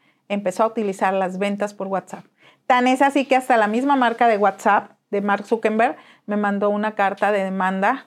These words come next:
porque usaba la marca WhatsApp, que es una marca registrada.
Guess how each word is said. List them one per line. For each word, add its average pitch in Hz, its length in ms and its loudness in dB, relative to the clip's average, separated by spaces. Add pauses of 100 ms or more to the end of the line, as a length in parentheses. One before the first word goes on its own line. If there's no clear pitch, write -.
(140)
porque 208 220 -4
usaba 190 300 -2
la 196 100 -4
marca 185 400 -6
WhatsApp, 185 560 -6
que - 80 -8
es 196 120 -12
una 196 120 -6
marca 185 320 -8
registrada. 190 680 -6